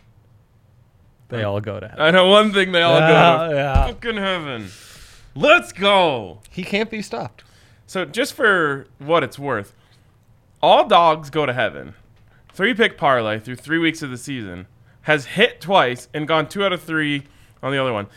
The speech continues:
Speaker 2: These are straight up money line winners that are all dogs. Eight of nine in three weeks. If you just took all those straight up, you're up, like, I don't know, twenty-five units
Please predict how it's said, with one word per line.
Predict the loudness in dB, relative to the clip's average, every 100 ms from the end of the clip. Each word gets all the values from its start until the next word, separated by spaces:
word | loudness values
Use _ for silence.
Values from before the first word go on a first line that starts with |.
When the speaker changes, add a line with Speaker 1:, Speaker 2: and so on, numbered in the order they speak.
| _
Speaker 2:
These | -8 -4
are | -2
straight | -4 0 2 4
up | 2
money | 4 2 4
line | 2 2
winners | 0 0 0 -4 -12 _ _ _ _ _ _
that | 2
are | 4 2
all | 4 6 6
dogs. | 6 6 6 4 0 -8 -20 -20 _ _ _
Eight | -2 2
of | 2 2
nine | 0 2 0 -2
in | -8
three | -8 -10
weeks. | -10 -16 -20 -20 _ _ _ _ _ _ _ _ _ _ _ _ _ _ _ _ _ -12
If | -4
you | -4
just | -4 -2
took | 0
all | 2
those | 2 0 -4
straight | -2 0 2
up, | 4 4 2 _ _ _ _ _ -20 -14
you're | -4 0 2
up, | 0 0
like, | 0 -2 -4 _
I | -10
don't | -8
know, | -6 -6 -8 -16 _ _ _ _ _ -16
twenty-five | -10 -8 -4 -2 -2 -4
units | -8 -6 -6 -6 -16